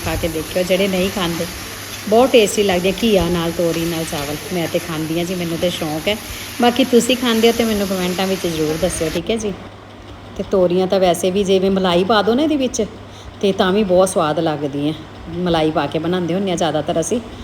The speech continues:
ਤੇ ਮੈਂ ਅੱਜ ਸੋਚ ਰਹੀ ਸੀ, ਮੈਂ ਕਿਹਾ ਇੱਦਾਂ ਹੀ ਬਣਾਵਾਂ, ਤੇ ਮੈਨੂੰ ਤੇ ਬਹੁਤ ਸਵਾਦ ਲੱਗ ਰਹੀਆਂ ਸੀਗੀਆਂ। ਮਤਲਬ ਸਵਾਦ ਕੀ ਲੱਗਦੀਆਂ ਸੀ, ਖੁਸ਼ਬੂ ਬੜੀ ਵਧੀਆ ਲੱਗ ਰਹੀ ਸੀ, ਮੇਰਾ ਬੜਾ ਮਨ ਕਰ ਰਿਹਾ ਸੀ। ਮੈਂ ਕਿਹਾ ਚਲੋ ਨਾਲੇ ਤੋਰੀਆਂ ਹੋ ਜਾਣਗੀਆਂ, ਕਿਉਂਕਿ ਰਸਲੀ ਸਬਜ਼ੀ ਹੋਵੇ ਨਾ ਤੇ ਉਹਦੇ ਨਾਲ ਫਿਰ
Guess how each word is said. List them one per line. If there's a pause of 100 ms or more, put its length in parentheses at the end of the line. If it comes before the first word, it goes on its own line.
(300)
ਤੇ
ਮੈਂ
ਅੱਜ
ਸੋਚ
ਰਹੀ
ਸੀ,
ਮੈਂ
ਕਿਹਾ
ਇੱਦਾਂ
ਹੀ
ਬਣਾਵਾਂ,
ਤੇ
ਮੈਨੂੰ
ਤੇ
ਬਹੁਤ
ਸਵਾਦ
ਲੱਗ
ਰਹੀਆਂ
ਸੀਗੀਆਂ। (600)
ਮਤਲਬ
ਸਵਾਦ
ਕੀ
ਲੱਗਦੀਆਂ
ਸੀ,
ਖੁਸ਼ਬੂ
ਬੜੀ
ਵਧੀਆ
ਲੱਗ
ਰਹੀ
ਸੀ,
ਮੇਰਾ
ਬੜਾ
ਮਨ (100)
ਕਰ
ਰਿਹਾ
ਸੀ। (500)
ਮੈਂ
ਕਿਹਾ
ਚਲੋ
ਨਾਲੇ
ਤੋਰੀਆਂ
ਹੋ
ਜਾਣਗੀਆਂ,
ਕਿਉਂਕਿ
ਰਸਲੀ
ਸਬਜ਼ੀ
ਹੋਵੇ
ਨਾ (480)
ਤੇ
ਉਹਦੇ
ਨਾਲ
ਫਿਰ